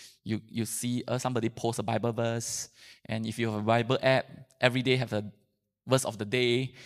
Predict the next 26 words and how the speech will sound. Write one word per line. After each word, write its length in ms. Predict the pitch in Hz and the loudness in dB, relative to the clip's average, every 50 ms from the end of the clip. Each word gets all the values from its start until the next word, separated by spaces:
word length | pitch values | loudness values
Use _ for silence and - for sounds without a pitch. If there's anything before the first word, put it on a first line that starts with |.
| - - - | -20 -10 0
You 100 | 120 120 | 0 2
do 200 | 104 123 131 123 | 4 6 6 6
a 40 | 117 | 6
devotion, 360 | 117 113 107 117 120 - 123 | 4 2 2 0 0 2 0
there 140 | 120 113 110 | 0 0 0
is 140 | 107 - - | 0 -2 0
Bible. 640 | - - 147 147 143 139 147 147 143 147 147 147 127 | 2 4 4 4 4 4 4 4 4 2 0 0 -2
You 60 | 123 | 2
go 100 | 117 135 | 0 2
to 100 | - 120 | 2 2
life 200 | 117 131 131 127 | 2 2 2 2
group, 120 | 131 147 - | 2 0 0
there 100 | 123 113 | 0 -2
is 120 | 107 117 | -2 2
Bible. 580 | 107 147 151 160 165 156 160 160 165 165 160 - - - - - - - - | 2 2 2 4 2 2 2 2 2 0 -2 -6 -16 -20 -20 -20 -20 -8 -2
You 120 | 127 127 | -2 0
go 200 | 110 135 139 143 | 4 4 4 4
to 420 | 139 - - - 135 123 123 120 113 | 2 -2 -4 -2 0 0 0 0 0
sermon, 440 | - - 170 165 170 180 180 165 | 0 4 4 6 6 6 4 6
there 120 | 147 139 139 | 6 6 6
is 120 | 135 - | 6 4
Bible. 520 | - 220 269 240 247 277 233 - 120 - - - _ _ _ _ _ - | 2 0 2 6 8 8 6 6 2 -4 -10 -20 _ _ _ _ _ 4
Everywhere 480 | - 175 190 180 180 202 180 170 147 123 | 4 4 4 4 0 2 6 6 6 6
there 120 | 123 123 | 6 4
God's 260 | 117 - - - - | 4 4 4 4 6
word. 280 | 139 131 - - - | 4 4 4 4 -2